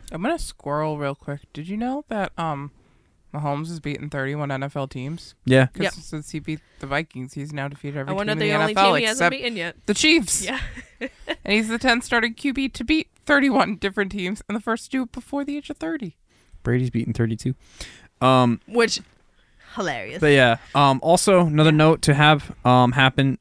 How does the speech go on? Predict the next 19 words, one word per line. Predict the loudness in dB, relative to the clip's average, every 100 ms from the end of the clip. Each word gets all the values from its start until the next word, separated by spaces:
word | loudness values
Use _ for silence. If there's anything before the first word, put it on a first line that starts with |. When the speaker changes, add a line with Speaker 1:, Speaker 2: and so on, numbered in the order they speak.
| _
Speaker 2:
um, | 0 2 2 2 0 -4 -8 _ _ _ _ -20 -10
Van | 0 2 4
Jefferson, | 4 4 2 2 2 2 0 -4 0
uh, | 2
has | 2 0
been | 0
traded | 2 2 2
from | -2 -2
the |
Rams | 0 0 0
to | -2
the | 2
Falcons. | 4 4 0 -4 -10 _ _ _ -20 _ -4
So |
that's | -2 0
just | 0 2
another | 4 4 4 4
weapon | 4 2 2 -2 -2
for, | -4 -2 2 6 6 4